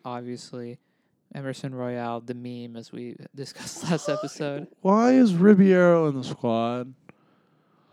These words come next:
Speaker 1: Dude, I have no idea. That, there's a couple, like
Speaker 2: And Pedro.
Speaker 1: Yeah, two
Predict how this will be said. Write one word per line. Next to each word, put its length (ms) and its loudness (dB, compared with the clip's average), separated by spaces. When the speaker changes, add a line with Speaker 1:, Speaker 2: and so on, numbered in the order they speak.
Speaker 1:
Dude, 200 2
I 120 6
have 60 -6
no 120 4
idea. 380 4
That, 240 -2
there's 220 2
a 80 2
couple, 500 -2
like 420 -4
Speaker 2:
And 180 2
Pedro. 540 0
Speaker 1:
Yeah, 260 -2
two 320 2